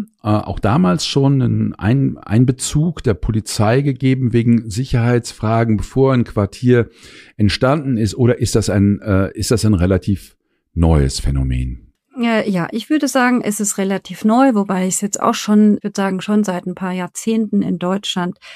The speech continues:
Speaker 2: äh, weiß man um dieses Fach. Es wird auch, äh, sehr viel geforscht in diesem Fach. Aber jetzt, also bis zum Zweiten Weltkrieg, muss man <laughs> sagen, so lange geht's natürlich noch nicht zurück. Aber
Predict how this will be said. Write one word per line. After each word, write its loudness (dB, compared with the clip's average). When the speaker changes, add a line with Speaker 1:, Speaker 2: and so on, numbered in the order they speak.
Speaker 2:
äh, -2
weiß 2
man 6
um 4
dieses 0
Fach. -2
Es -4
wird -6
auch, -8
äh, -2
sehr -4
viel -4
geforscht 0
in 4
diesem -2
Fach. -4
Aber 0
jetzt, -2
also -2
bis -4
zum 2
Zweiten -4
Weltkrieg, -2
muss -2
man -2
<laughs> -
sagen, 2
so -2
lange 0
geht's -8
natürlich -4
noch -4
nicht -2
zurück. -2
Aber -2